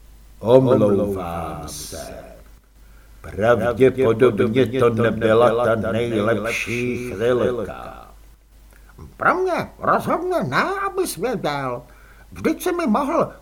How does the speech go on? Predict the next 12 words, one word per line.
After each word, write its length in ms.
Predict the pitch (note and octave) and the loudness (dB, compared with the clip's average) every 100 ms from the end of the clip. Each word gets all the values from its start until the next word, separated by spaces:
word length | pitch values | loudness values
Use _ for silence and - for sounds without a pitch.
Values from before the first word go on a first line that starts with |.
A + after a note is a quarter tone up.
| - | -6
klidně 360 | C#4+ F4 E4 | -4 -2 -4
způsobit 720 | C#4 C#4+ E4 G4 F#4+ F#4 - - - | -4 -6 -6 -4 -2 -2 -6 -14 -10
nějakou 560 | A#2+ B3+ E4+ E4+ F#4 B3+ | -4 0 -2 0 0 0
újmu 460 | - F4 F#4 C#4 | 0 0 0 -2
na 140 | D3+ G3 | -2 -2
zdraví.“ 720 | E3+ E4+ G4 F#4 C#4 G#3 F3 - - - - - - - - | -2 -2 0 0 -2 -6 -8 -14 -20 -20 -20 -20 -20 -20 -20
„Je 420 | E2+ A2 A2+ - | -8 -2 -2 -2
těžké 800 | - D#3+ C3 E3 A#2+ B2+ A#2 B2 | -2 0 -2 -2 2 4 4 2
vymyslet, 920 | A#2 G2+ A#2 G#2+ G#2+ G#2 G#2+ G#2+ G#2+ - - - | -2 -4 -4 -4 -4 -2 -2 -4 -8 -14 -20 -14
čím 720 | - - A#2+ C#3 D3+ C#3+ A#2 | -10 -2 2 4 2 2 0
zahájit 1080 | B2+ A2+ G#2+ G#2 A#2+ A#2+ A#2+ A#2+ A#2+ A#2+ A#2+ | 0 2 2 4 4 4 2 0 -4 -6 -10
konverzaci.“ 1600 | - B2 C#3 C3+ B2+ F2 F2+ D#2+ E2+ D#2 F2 D#2 - D#2+ - D#2+ | -4 -2 -2 -4 -6 -8 -10 -10 -10 -10 -10 -14 -14 -14 -16 -18